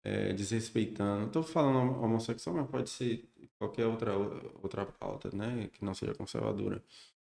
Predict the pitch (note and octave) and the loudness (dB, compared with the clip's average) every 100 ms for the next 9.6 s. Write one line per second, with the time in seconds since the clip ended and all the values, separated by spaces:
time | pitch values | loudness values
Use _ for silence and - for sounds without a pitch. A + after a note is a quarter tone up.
0 | _ _ - A#2 C3 C#3 C#3 C3 C#3+ C3 | _ _ 4 6 8 6 6 4 2 -2
1 | - C3 B2 B2+ C#3 D3+ - - B2+ A#2 | -2 0 2 4 4 4 0 0 2 4
2 | B2+ A#2+ A#2 A2+ A2 A2+ A2 A2 - G#2+ | 4 2 0 2 4 4 4 2 4 4
3 | G#2 A2+ G#2 G2+ G2+ G2 F#2+ F#2+ F#2 - | 4 4 4 6 6 4 4 2 -2 -8
4 | - F#2 F#2 F#2 F#2 F2 E2+ - G2 A#2 | -4 2 4 4 4 2 -2 0 4 6
5 | B2+ A2 - G2+ F#2 - F2+ G2 F#2+ - | 6 4 0 -6 -4 -2 -2 0 -2 -2
6 | F#2+ F#2 F2 - G2 A2 G#2+ G2 - G2 | -2 0 0 2 2 4 2 -2 -6 -6
7 | G#2 F#2+ G2 A2 - - - _ _ B2 | -2 0 2 2 0 -8 -20 _ _ 10
8 | C#3+ E3+ - E3 C#3+ C#3+ C#3 C3 C3+ D3+ | 12 12 8 6 8 8 8 10 10 10
9 | C#3 A#2 A#2+ E3+ A#3 - | 10 12 12 10 4 -4